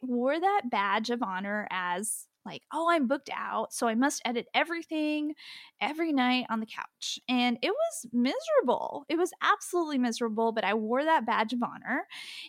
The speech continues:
And it was also very miserable for my husband 'cause we were newlyweds. Like,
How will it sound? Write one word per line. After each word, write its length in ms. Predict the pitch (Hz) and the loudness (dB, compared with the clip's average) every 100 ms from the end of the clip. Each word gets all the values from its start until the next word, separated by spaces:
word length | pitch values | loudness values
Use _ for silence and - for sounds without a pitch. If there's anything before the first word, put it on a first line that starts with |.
| - | 0
And 180 | 320 349 | 2 2
it 60 | |
was 140 | 320 311 | 0 0
also 240 | 392 - 605 | 0 0 -2
very 220 | 349 302 | 0 2
miserable 480 | 302 220 208 202 202 | 2 0 -2 -4 -4
for 120 | 196 | -4
my 120 | 208 185 | -6 -4
husband 640 | 208 180 - - - 240 | -4 -4 -6 -14 -12 -6
'cause 220 | 277 226 | -4 -2
we 120 | 240 | 0
were 100 | 226 | 0
newlyweds. 800 | 240 349 381 349 339 330 320 - | 0 0 -2 2 4 4 2 2
Like, 180 | - | -2